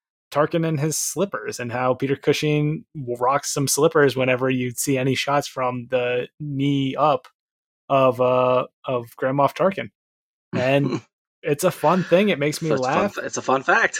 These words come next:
Speaker 2: <laughs>
Speaker 1: The, the fact that Tarkin blew up the Death Star wearing slippers makes it, uh, re-, real fun and real intimidating.
Speaker 2: <laughs>
Speaker 1: So it, it's a good time. If, if you wanna meet up with us over there, we're, we're having a,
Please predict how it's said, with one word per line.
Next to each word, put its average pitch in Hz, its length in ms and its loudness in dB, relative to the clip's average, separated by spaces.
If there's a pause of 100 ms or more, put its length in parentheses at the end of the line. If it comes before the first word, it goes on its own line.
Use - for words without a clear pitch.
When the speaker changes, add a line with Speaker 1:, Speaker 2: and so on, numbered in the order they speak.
Speaker 2:
<laughs> - 80 -20
Speaker 1:
The, 160 160 4
the 156 160 2
fact 151 340 0
that 147 300 2
Tarkin 139 520 -2
blew 139 300 0
up 135 220 2
the 135 200 -2
Death 143 220 0
Star 131 460 -4
wearing 135 480 -2
slippers 147 580 -2
makes 127 280 -2
it, 127 180 4
uh, 127 440 4 (120)
re-, 147 260 4
real 156 320 4
fun 147 380 0
and 127 120 -4
real 139 200 2
intimidating. 123 560 -2
Speaker 2:
<laughs> - 20 -20
Speaker 1:
So 131 260 0
it, 190 180 2
it's 196 220 -2
a 185 60 2
good 143 200 2
time. 131 280 0
If, 123 160 -8
if 147 220 -4
you 139 80 0
wanna 135 380 0 (460)
meet 143 460 -4
up 135 240 -2
with 139 140 -6
us 131 160 -2
over 120 180 -2
there, 139 440 4
we're, 127 200 -6
we're 135 180 -8
having 117 200 -6
a, 113 80 -10